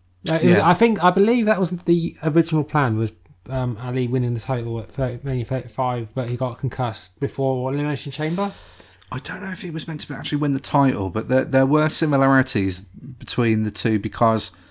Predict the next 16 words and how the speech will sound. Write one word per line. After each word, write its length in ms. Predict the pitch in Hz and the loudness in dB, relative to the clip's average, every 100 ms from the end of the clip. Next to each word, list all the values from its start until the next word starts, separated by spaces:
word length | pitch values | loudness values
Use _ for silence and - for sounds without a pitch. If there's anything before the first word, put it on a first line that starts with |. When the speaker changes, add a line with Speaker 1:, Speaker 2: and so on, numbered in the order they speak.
| _ _ _ _ _ - | _ _ _ _ _ -2
Speaker 2:
uh, 400 | 117 117 117 113 | 0 2 2 0
at 100 | 127 | -2
the 80 | 127 | -2
Elimination 580 | 143 165 165 156 - 135 | 0 2 4 2 2 0
Chamber 720 | - 127 127 123 117 117 117 - | -2 -2 0 0 2 2 0 -4
Speaker 1:
He 100 | 131 | -2
was 100 | 147 143 | 0 4
meant 140 | 170 | 4
to 60 | 156 | 4
be 160 | 143 | 2
in 80 | 131 | 2
it, 120 | 123 | 0
but 80 | 123 | -4
he 80 | 127 | -6
got 200 | 131 123 | -6 -8
concussed. 680 | - 120 - 117 - - - | -8 -8 -6 -6 -6 -8 -6